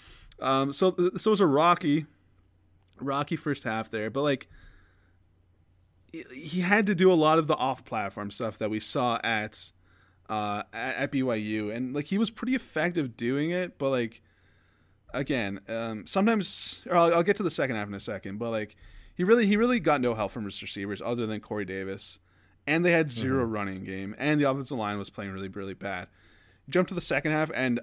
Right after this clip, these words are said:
Speaker 1: I think the pressure got into his head. Um, he was leaving the pocket early when it was there. Um, lots of, like, just back-footed throws when he didn't have to. Um,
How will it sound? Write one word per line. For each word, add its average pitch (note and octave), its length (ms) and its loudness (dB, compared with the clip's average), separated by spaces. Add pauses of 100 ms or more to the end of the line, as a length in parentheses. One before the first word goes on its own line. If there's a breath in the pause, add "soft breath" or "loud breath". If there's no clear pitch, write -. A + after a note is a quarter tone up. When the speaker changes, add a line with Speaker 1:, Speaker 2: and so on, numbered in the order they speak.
(140)
Speaker 1:
I B2 140 -4
think D3+ 180 -2
the D3 80 -4
pressure A#2 320 -4
got G#2 220 -4
into G2+ 160 -10
his F2+ 140 -12
head. B1+ 240 -12 (240)
Um, G2+ 320 -10 (960 soft breath)
he D#3+ 140 -2
was D#3 180 0
leaving F#3 220 4
the F3+ 80 4
pocket F3 320 6
early D3+ 180 6
when C3+ 140 2
it C3+ 40 0
was A2 160 -2
there. G2+ 340 -2 (200)
Um, G#2 300 -8 (180)
lots D3 300 0
of, A#3 60 -2
like, F3+ 100 0
just - 240 -8
back-footed A#2 520 -2
throws B2 300 -4
when C3 80 -4
he B2+ 60 -2
didn't D3+ 240 -8
have G#2+ 320 -10
to. C#3+ 260 -4 (800 soft breath)
Um, G#2 380 -6